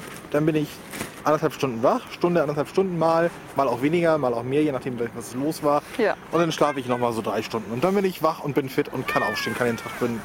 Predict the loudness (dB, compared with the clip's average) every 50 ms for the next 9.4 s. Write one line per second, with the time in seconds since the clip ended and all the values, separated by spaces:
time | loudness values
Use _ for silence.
0 | -2 0 2 2 0 -2 -6 -10 -14 -16 -16 -16 -16 -16 -12 -6 -6 -4 0 0
1 | 0 0 0 0 0 2 2 2 2 0 0 2 2 2 2 2 0 -2 -2 -2
2 | -6 -12 -14 -16 -16 -16 -16 -16 -14 -12 -6 -2 -2 -2 -2 -4 -6 -4 -2 -4
3 | -2 0 0 0 2 2 2 2 2 2 0 0 -2 -2 -2 0 2 2 2 4
4 | 4 4 6 4 4 2 0 -2 -2 -2 0 2 4 4 4 4 2 0 -2 0
5 | 2 4 4 4 4 2 0 0 0 0 0 0 2 2 2 2 0 0 2 2
6 | 0 2 2 2 2 2 2 2 2 0 2 2 2 2 4 4 2 2 2 0
7 | 0 2 2 2 2 2 0 0 0 0 0 0 0 0 0 0 0 0 0 -2
8 | -4 -2 0 0 0 0 0 2 2 2 2 2 2 2 2 0 -2 -2 -2 -4
9 | -4 -2 -2 -2 -2 -2 -6